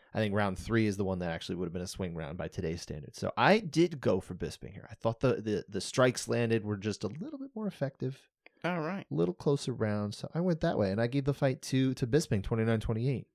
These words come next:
Speaker 1: You went the other way.
Speaker 2: Gave
Speaker 1: Same,
Speaker 2: it
Speaker 1: same
Speaker 2: for
Speaker 1: number for
Speaker 2: Rashad
Speaker 1: Evans.
Speaker 2: Evans.
Speaker 1: Yeah, yeah, yeah. So, but that, that, uh, that does it. So we're split even, even by today's standards. It, it's changed in the way we got there, but I think we still ended up in, this is a very close fight.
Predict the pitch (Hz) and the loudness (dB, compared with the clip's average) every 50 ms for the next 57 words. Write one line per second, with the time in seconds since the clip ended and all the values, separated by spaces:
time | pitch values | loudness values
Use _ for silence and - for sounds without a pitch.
0 | _ _ - 104 110 117 127 113 - 120 123 135 139 101 80 - - - - - | _ _ -4 0 2 2 2 2 2 0 -2 -2 -2 -4 -6 -6 -8 -10 -14 -18
1 | _ _ _ - 139 127 110 107 135 - 135 123 117 113 117 120 123 117 98 - | _ _ _ -2 0 2 2 2 0 0 2 4 4 4 4 4 2 2 2 0
2 | - - - 139 135 131 135 139 139 123 110 - 104 - 110 123 131 127 131 127 | -2 0 0 2 4 4 6 6 4 2 2 0 -4 -4 -2 0 0 0 2 0
3 | 123 131 135 117 - 95 - - - 113 107 101 - _ - - - - - - | 0 0 -2 -4 -6 -8 -4 0 2 2 2 0 -2 _ -20 -20 -20 -20 -6 -2
4 | - 120 120 160 180 185 196 - 143 123 131 143 160 180 185 175 170 165 160 147 | 0 6 6 6 6 6 4 2 4 4 6 6 6 6 6 8 8 10 10 10
5 | 147 175 180 214 220 196 165 - - 135 127 175 170 - - 151 175 202 220 - | 8 8 8 8 6 6 4 2 4 6 8 8 8 8 10 12 12 12 12 12
6 | - 175 180 175 180 185 185 180 170 151 127 - - - - - - 139 160 160 | 12 8 8 8 8 8 8 6 6 4 2 -2 -10 -20 -14 0 6 8 8 8
7 | 170 170 160 151 147 143 139 139 139 135 - 139 131 151 160 165 - - - 165 | 8 8 8 8 8 8 8 8 6 4 4 6 8 8 8 8 4 4 4 6
8 | 151 156 160 156 156 156 170 170 147 135 120 104 104 107 95 - - - 160 - | 6 6 6 4 4 6 4 4 4 2 0 0 0 0 -2 0 0 0 0 2
9 | 175 170 175 180 185 170 143 127 117 139 139 131 117 135 131 127 127 123 135 131 | 2 0 2 2 2 2 2 0 0 -2 -2 -2 0 0 0 2 2 4 4 4
10 | 127 120 113 110 151 165 175 - 196 202 190 170 135 120 107 101 131 117 117 117 | 4 4 6 6 6 6 6 6 6 6 6 6 6 4 2 2 0 0 -2 -2
11 | - - 120 113 120 120 117 120 120 - - 117 110 113 117 113 113 104 107 101 | 0 0 2 2 2 2 2 2 2 2 2 0 0 0 0 0 0 0 0 4
12 | 113 117 110 110 - - 120 117 110 - - - 120 123 151 175 - | 4 4 4 2 2 0 0 2 2 0 -2 -2 0 0 0 -4 -8